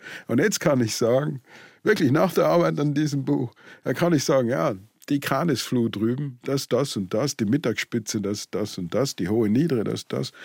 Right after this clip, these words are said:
Schwarzenberg, das, das und das und das. Und das wirklich, das konnte ich vor vier Jahren nicht und das ist wirklich ein anderes Schauen.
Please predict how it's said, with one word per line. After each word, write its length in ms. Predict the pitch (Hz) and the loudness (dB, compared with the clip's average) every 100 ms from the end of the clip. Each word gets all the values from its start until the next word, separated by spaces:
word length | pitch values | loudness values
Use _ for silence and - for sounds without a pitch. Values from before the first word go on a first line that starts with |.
| - - | -14 -6
Schwarzenberg, 760 | 110 95 131 143 123 120 120 | -2 0 0 0 2 2 2
das, 260 | 120 - - | -2 -2 -2
das 240 | 123 120 | -2 0
und 160 | 104 131 | 0 2
das 260 | 160 165 | 2 2
und 180 | 127 113 | -2 2
das. 260 | 151 139 - - - - _ _ _ | 0 0 -8 -18 -20 -20 _ _ _
Und 160 | 123 127 | -4 2
das 240 | 175 165 | 2 4
wirklich, 440 | 120 156 160 139 117 - _ _ _ _ _ | 2 2 0 -2 -2 -12 _ _ _ _ _
das 180 | - 104 | -6 -4
konnte 220 | 123 131 | -2 -4
ich 80 | 120 | -2
vor 140 | 113 101 | -2 -2
vier 280 | 113 120 | 0 2
Jahren 340 | 123 123 139 143 | 2 0 0 -2
nicht 280 | 151 151 - | -2 -4 -8
und 180 | 117 | -8
das 180 | 127 123 | -6 -6
ist 380 | 123 - - - | -8 -10 -12 -8
wirklich 280 | - 185 120 | -6 2 2
ein 100 | 120 | 2
anderes 560 | 123 143 123 135 - | 0 0 0 -2 -2
Schauen. 460 | - 175 165 120 | -2 0 0 -2